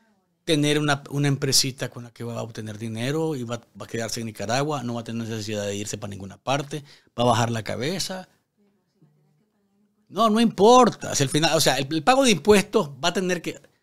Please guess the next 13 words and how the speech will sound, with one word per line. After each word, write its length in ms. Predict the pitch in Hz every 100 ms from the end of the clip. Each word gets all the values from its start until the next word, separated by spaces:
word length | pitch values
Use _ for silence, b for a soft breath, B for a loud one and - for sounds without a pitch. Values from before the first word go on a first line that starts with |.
| -
a 80 |
ver, 220 | 139 117 -
lo 100 | 117
pongo 160 | 175 196
de 40 |
la 60 | 143
siguiente 240 | 156 143
manera. 380 | 120 101 87 - - _ _ _ _
Si 180 | - 190
la 140 | 196
O 180 | 233 277
N 180 | 254 214 151
G, 260 | 160 123